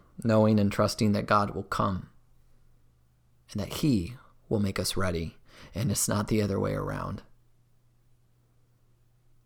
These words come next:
But when you awake at the cry of command,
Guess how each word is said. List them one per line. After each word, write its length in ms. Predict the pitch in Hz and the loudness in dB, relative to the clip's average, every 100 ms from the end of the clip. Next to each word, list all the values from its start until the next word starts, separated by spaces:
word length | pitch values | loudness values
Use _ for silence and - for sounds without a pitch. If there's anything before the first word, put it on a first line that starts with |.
| _ _ _ _ _ - | _ _ _ _ _ -4
But 100 | 113 | 0
when 160 | 131 151 | 4 8
you 120 | 147 | 10
awake 560 | 120 113 104 95 - - - _ - - _ _ _ _ _ _ _ _ _ _ _ _ _ _ - | 10 10 6 2 -4 -16 -20 _ -20 -20 _ _ _ _ _ _ _ _ _ _ _ _ _ _ -8
at 80 | 113 | -4
the 60 | |
cry 320 | - 120 117 110 | 4 10 10 10
of 160 | - | 6
command, 440 | - 104 95 95 | 2 2 0 -2